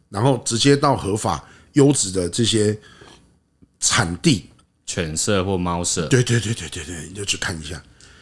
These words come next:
Speaker 1: 啊，我觉得这个事情透过这样子的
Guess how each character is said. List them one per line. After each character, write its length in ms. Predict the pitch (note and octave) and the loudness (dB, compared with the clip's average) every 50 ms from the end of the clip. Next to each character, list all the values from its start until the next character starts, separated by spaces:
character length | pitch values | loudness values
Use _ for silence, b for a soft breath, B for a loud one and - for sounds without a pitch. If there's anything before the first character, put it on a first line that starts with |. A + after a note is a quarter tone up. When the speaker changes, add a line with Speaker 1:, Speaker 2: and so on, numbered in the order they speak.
| b b b b b | b b b b b
Speaker 1:
啊， 40 | - | -6
我 200 | F2 F#2+ G#2+ G#2+ | -2 0 2 2
觉 160 | G#2+ D3+ F#3 | 4 6 6
得 140 | G#3+ F#3+ D3+ | 6 4 2
这 100 | - G3+ | 2 2
个 160 | F#3+ F3 D3 | 4 4 4
事 200 | - - F#3+ D3 | 6 4 2 2
情 340 | - A2+ G#2 G2 G2+ G2 - B B B B B - | 2 0 -2 -4 -6 -8 -10 B B B B B 0
透 120 | - F3+ | 0 2
过 160 | D#3 E3+ E3+ | 6 6 6
这 120 | D#3+ - E3+ | 6 6 4
样 120 | D#3 C#3 | 4 4
子 160 | B2 G#2+ A2+ | 2 2 0
的 320 | G2+ A2 A2 G#2 G#2 G2 | 0 0 0 0 0 -2